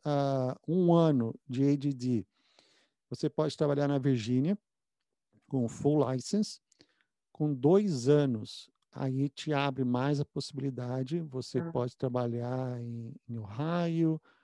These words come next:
Speaker 1: claro, na Virgínia,
Speaker 2: Connecticut,
Speaker 1: na
Speaker 2: se não me engano.
Speaker 1: Flórida, eu acho que Connecticut também você, você pode. Existe toda uma,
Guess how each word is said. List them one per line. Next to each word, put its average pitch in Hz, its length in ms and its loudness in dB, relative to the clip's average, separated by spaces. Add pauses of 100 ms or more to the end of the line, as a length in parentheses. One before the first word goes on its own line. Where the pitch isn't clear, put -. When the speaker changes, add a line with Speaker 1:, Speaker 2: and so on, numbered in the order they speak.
(320)
Speaker 1:
claro, 131 280 -4
na 117 140 -10
Virgínia, 170 800 0
Speaker 2:
Connecticut, 170 180 -6
Speaker 1:
na 127 80 -4
Speaker 2:
se - 120 -10
não 170 100 0
me 147 60 6
engano. 160 300 4
Speaker 1:
Flórida, 156 420 0
eu 147 120 2
acho 151 220 0
que - 60 -20
Connecticut 143 600 0
também 123 260 -4
você, 120 440 -6
você 120 200 -10
pode. 143 440 0 (380)
Existe 151 380 0
toda 175 420 4
uma, 165 600 2